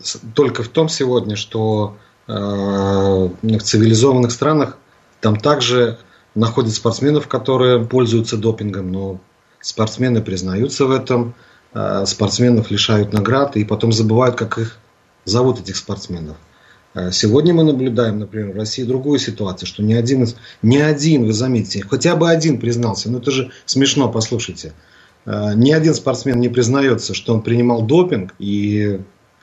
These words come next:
очень много спортсменов, которые, э, признаны в увлечении, употреблении допинга, находятся на руководящих, э, должностях и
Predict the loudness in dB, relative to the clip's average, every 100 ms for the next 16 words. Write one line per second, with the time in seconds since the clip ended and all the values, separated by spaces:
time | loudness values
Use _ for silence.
0 | _ -6 -2 2 2 2 0 -2 -2 0
1 | 2 2 -2 -10 _ _ -8 0 2 2
2 | 0 -4 -4 -4 -2 0 2 2 2 2
3 | 0 0 2 0 -2 -6 -8 -6 -2 2
4 | 4 4 2 2 2 2 0 -4 -20 -20
5 | _ -8 -4 0 -2 -2 -2 0 2 2
6 | 2 2 0 -2 -6 -8 -8 -6 -2 0
7 | -2 0 0 0 -2 -4 -4 -4 -6